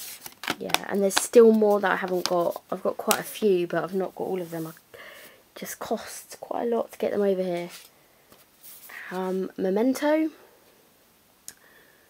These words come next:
Yeah, I own that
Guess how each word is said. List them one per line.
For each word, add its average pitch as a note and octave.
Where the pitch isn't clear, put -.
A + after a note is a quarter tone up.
Yeah, F3+
I F#3
own F#3
that F#3+